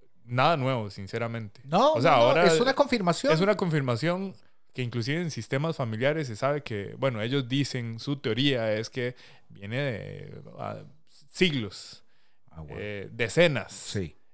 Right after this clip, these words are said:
Speaker 1: de, de, de años, o sea, muchas generaciones atrás.
Speaker 2: Que es lo mismo, perdón, Jorge, y hablo de mi desconocimiento, pero es algo que me han mencionado en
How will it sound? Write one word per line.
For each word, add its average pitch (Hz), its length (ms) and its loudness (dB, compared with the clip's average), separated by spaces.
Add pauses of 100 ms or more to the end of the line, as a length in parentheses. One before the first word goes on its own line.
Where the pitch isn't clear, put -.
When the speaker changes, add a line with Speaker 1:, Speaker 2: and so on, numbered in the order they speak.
Speaker 1:
de, 107 420 -10
de, 113 420 -8
de 113 140 -4
años, 113 340 -6
o - 20 -10
sea, 131 160 4
muchas 143 360 -2
generaciones 120 520 -6
atrás. - 420 -14 (140)
Speaker 2:
Que 131 180 0
es 127 80 2
lo 165 140 4
mismo, 160 340 2
perdón, 135 300 -2
Jorge, 127 440 -2
y 107 280 -12
hablo 113 260 0
de 143 140 0
mi 143 100 0
desconocimiento, 131 840 -2
pero 90 240 -6
es 82 120 -8
algo 104 220 -4
que 139 120 -6
me 113 100 -2
han 110 100 -4
mencionado 120 540 0
en 131 60 -4